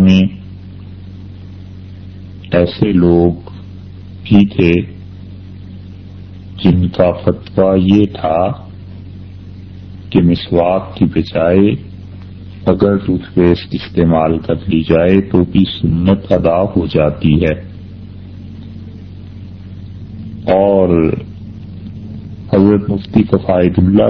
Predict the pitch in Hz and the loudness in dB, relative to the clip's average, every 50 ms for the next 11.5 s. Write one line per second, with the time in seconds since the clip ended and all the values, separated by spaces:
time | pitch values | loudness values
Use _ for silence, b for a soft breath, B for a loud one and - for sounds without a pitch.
0 | 117 - - 92 90 90 90 90 85 90 92 87 87 90 87 90 90 87 80 80 | 2 2 2 2 2 4 4 2 4 4 4 2 2 0 0 2 2 2 2 2
1 | 82 82 82 80 82 82 - - - 90 92 92 95 - - - - - - - | 2 2 2 2 2 0 0 2 4 4 6 4 4 2 -2 -8 -12 -14 -14 -16
2 | - - - - - - - - - - - - - - - - - - - - | -14 -14 -14 -14 -14 -16 -16 -16 -16 -14 -16 -16 -16 -16 -16 -16 -16 -16 -16 -12
3 | - - - - 98 98 - - 95 92 - - - - 98 101 104 110 117 120 | -10 -2 4 4 4 4 4 0 -2 -2 -4 -10 -4 0 2 4 4 4 4 4
4 | 131 - 82 80 82 85 85 87 - - 90 85 - - 85 82 101 95 90 87 | 4 4 4 6 6 6 4 4 2 0 -4 -2 2 2 2 4 6 6 6 6
5 | 87 87 87 87 - - - - - - - - - - - - - - - - | 6 6 4 2 -2 -8 -14 -16 -16 -16 -16 -16 -16 -16 -16 -16 -16 -14 -14 -14
6 | - - - - - - - - 85 87 85 80 - 90 92 98 104 101 95 85 | -14 -16 -16 -16 -16 -16 -2 2 4 4 4 4 4 6 6 6 8 6 6 6
7 | 82 82 85 82 82 87 - - - - - - - - - - - - - - | 6 6 6 6 4 2 0 -4 -8 -14 -16 -16 -16 -14 -14 -14 -14 -14 -16 -14
8 | - - 92 90 - - - - - 104 101 - - - 87 78 78 82 87 - | -4 -2 -2 0 0 -4 -8 0 2 2 2 2 2 2 2 4 4 4 2 0
9 | - - - - - - - - - - - - - - - - - - - - | -6 -14 -18 -16 -16 -16 -16 -16 -16 -16 -16 -16 -16 -16 -16 -16 -16 -18 -18 -6
10 | - 95 92 87 85 - 90 87 87 87 87 90 90 - - - 87 85 85 90 | 0 2 4 4 4 4 2 2 2 4 4 4 2 2 2 2 2 4 6 6
11 | 90 95 101 101 98 - - - 87 | 6 8 6 4 2 -2 0 2 4